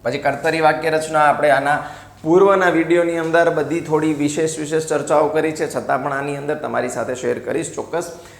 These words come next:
જો હજીથી, અ, તમે સબસ્ક્રાઇબ ના કરી હોય ચેનલને તો એક વખત સબસ્ક્રાઇબ કરી દો ને યાર, જેથી કરીને તમને પંચોતેર જેટલા પેપર આ એક પચીસ, વીસ, ત્રીસ દિવસના સમયગાળામાં મળી રહે સરળતાથી.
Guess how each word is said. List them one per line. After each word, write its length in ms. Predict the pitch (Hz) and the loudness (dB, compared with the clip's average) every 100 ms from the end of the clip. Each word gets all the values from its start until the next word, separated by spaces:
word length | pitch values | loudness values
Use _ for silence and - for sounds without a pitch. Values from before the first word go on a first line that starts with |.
| - | -6
જો 200 | 143 185 | 4 6
હજીથી, 680 | 156 143 156 156 160 160 135 | 6 4 0 2 0 0 0
અ, 160 | 127 120 | 2 2
તમે 200 | 127 131 | 0 -2
સબસ્ક્રાઇબ 480 | 131 120 143 127 117 | -4 -4 -2 -2 0
ના 140 | 123 | -4
કરી 260 | 127 143 147 | -2 -4 -2
હોય 160 | 151 | -2
ચેનલને 400 | 147 135 139 139 | -4 -4 -4 -6
તો 160 | 131 113 - - | -4 -6 -6 -10
એક 200 | 113 120 | -8 -6
વખત 240 | 120 - | -8 -8
સબસ્ક્રાઇબ 400 | - 107 - - - | -10 -12 -10 -10 -8
કરી 220 | 107 123 | -6 -4
દો 140 | 175 220 | -2 -2
ને 120 | 240 | -2
યાર, 220 | 240 - - - - - _ _ - | -4 -6 -8 -14 -20 -20 _ _ -8
જેથી 300 | 120 135 160 | -6 -4 -6
કરીને 400 | 147 143 156 170 | -6 -6 -6 -6
તમને 300 | 135 127 147 | -8 -6 -6
પંચોતેર 580 | - 117 113 143 160 131 | -6 -8 -6 -4 -4 -4
જેટલા 300 | 131 131 143 | -8 -6 -6
પેપર 400 | 120 117 143 143 | -6 -4 -2 0
આ 100 | 127 | 0
એક 220 | 131 - - - - | -2 -8 -16 -14 -8
પચીસ, 420 | 120 - 151 - | -6 -6 -8 -8
વીસ, 480 | 110 123 113 104 - | -8 -8 -10 -12 -10
ત્રીસ 220 | 135 143 | -6 -6
દિવસના 560 | 113 120 127 131 127 139 | -6 -4 -4 -4 -8 -8
સમયગાળામાં 880 | - 113 127 104 101 120 143 98 95 | -8 -8 -6 -4 -4 -2 -4 -6 -8
મળી 260 | 101 120 | -6 -4
રહે 160 | 104 90 | -6 -10
સરળતાથી. 680 | - 87 82 - 87 - | -12 -12 -12 -14 -16 -18